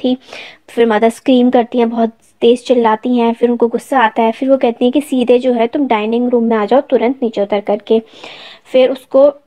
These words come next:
अ, ड्रैग down मतलब खींच करके लेके आया जाता है जहाँ पर उसके father होते हैं, और बच्ची जो है काफ़ी ज़्यादा इस बात से डरी हुई होती है। फिर father जो है वो sharply बहुत ही मतलब तेज़ी से बोलते हैं, mother जो है explain करती हैं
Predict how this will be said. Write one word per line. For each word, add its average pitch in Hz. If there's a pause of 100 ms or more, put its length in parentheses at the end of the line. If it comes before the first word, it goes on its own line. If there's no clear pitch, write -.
(840)
अ, 294
ड्रैग 233
down 233
मतलब 254
खींच 254
करके 240
लेके 240
आया 233
जाता 240
है 294
जहाँ 262
पर 247
उसके 302
father 240
होते 247
हैं, 339 (320)
और 240
बच्ची 254
जो 262
है 277
काफ़ी 247
ज़्यादा 240
इस 262
बात 214
से 302
डरी 233
हुई 220
होती 220
है। 214 (300)
फिर 247 (420)
father 240
जो 262
है 247
वो 294
sharply 262
बहुत 240
ही 294 (240)
मतलब 233
तेज़ी 240
से 247
बोलते 233
हैं, 285
mother 240
जो 233
है 233
explain 247
करती 247
हैं 294